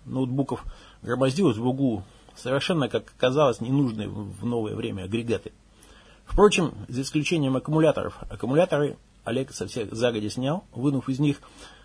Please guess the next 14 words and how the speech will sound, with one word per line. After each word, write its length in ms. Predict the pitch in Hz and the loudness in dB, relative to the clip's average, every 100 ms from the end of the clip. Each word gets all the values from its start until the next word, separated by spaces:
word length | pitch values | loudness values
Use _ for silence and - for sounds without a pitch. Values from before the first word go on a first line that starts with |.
| _ | _
восемнадцать 540 | 120 127 135 147 127 | -4 -2 0 0 0
шестьсот 280 | - - 131 | -2 -4 -6
пятидесятые 600 | - - 131 151 127 123 | -6 -10 -4 -2 -2 -2
элементы 400 | 123 139 165 147 | 0 2 2 0
для 160 | 110 117 | -4 -4
своих 440 | 113 123 123 - | -4 -4 -6 -8
нужд. 340 | - 127 107 - - - _ - - _ _ _ - _ | -4 -2 -4 -8 -20 -20 _ -20 -20 _ _ _ -20 _
На 260 | - 131 170 | -2 2 4
видном 340 | 208 208 190 | 4 4 4
месте 380 | 196 190 - 151 - - - | 4 2 0 -6 -6 -20 -12
В 120 | 123 | -4
нише 260 | 170 151 | -2 -2
мебельной 400 | 139 143 135 131 | 0 0 2 0
стенки, 420 | 113 - 165 160 | 0 0 0 0